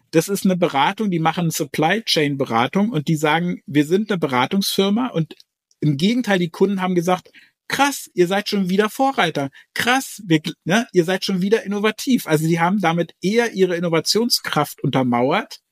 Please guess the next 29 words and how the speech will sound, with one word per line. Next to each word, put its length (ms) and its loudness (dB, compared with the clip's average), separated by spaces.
und 160 0
den 160 0
Kunden 380 0
bewiesen, 720 0
ja, 340 0
wir 120 2
gehen 360 -2
auch 340 0
intern, 680 0
sind 240 0
wir 80 0
innovativ. 800 -2
Also 160 0
sie 100 0
haben 180 -2
eher 280 0
ihren 220 0
Ruf 400 -2
positiv 800 -2
gefördert 480 0
bei 140 -2
den 160 0
Kunden, 340 0
als, 380 -2
als 200 -2
irgendeine 800 -2
Kritik 440 -2
ausgelöst. 600 -2
<laughs> 60 2